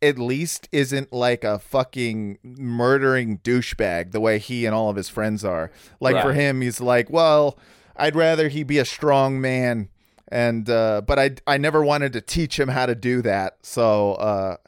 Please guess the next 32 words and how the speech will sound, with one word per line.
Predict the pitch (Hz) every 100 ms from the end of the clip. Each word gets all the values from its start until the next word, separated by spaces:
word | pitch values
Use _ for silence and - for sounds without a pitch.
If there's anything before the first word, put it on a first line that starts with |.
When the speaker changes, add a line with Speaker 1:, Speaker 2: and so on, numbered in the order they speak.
| _ _
Speaker 1:
you | - 104
know. | 87
Speaker 2:
Yeah, | 156 175
dude. | 156 160 165
And, | 160
like, | 160 156
a | 143
lot | 135 151 185
of, | 190 151
and | 127 131
you |
see | 135 175 190
it |
in | 151
this | 135 127
episode | 123 143 - 113 101
where, | 101 98
like, | 95 92 - - _ -
there, | 117 120
there, | 107 123 110
and | 117
there's | 120 110
a | 104
part | - 147 113
in | 113
the | 107
opening | 110 107 101
scene, | - 113
I | 95
can't | - 117 110
remember | 113 113 104
what | 95 92